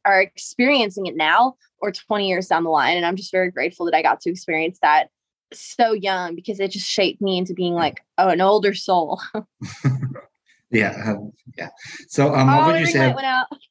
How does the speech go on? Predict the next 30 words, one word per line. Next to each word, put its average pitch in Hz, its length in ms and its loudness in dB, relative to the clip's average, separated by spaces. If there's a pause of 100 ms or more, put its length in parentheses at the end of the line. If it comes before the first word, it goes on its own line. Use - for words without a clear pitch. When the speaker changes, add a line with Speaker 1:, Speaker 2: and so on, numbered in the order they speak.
(120)
Speaker 2:
Oh, - 280 -6
I 127 160 2
saw 135 240 4
that. 220 960 -2
<laughs> - 1500 -16
All 143 140 4
of 151 60 2
a 151 40 2
sudden, 151 220 2
there 143 80 2
was 131 100 -2
a 123 120 -4
flicker. 143 460 -2 (100)
<laughs> - 1000 -4
Speaker 1:
Yup, 269 380 4 (100)
my 254 100 0
ring 262 200 -2
light 226 240 -2
Speaker 2:
Yeah. - 40 -16
Speaker 1:
died. 185 460 2
My 208 100 -10
twenty 220 300 -4
dollar 214 400 2
T - 240 -8
J 202 140 -6
Maxx 185 280 0
ring 180 200 -2
light 160 280 2
is 160 260 -2
now 170 500 2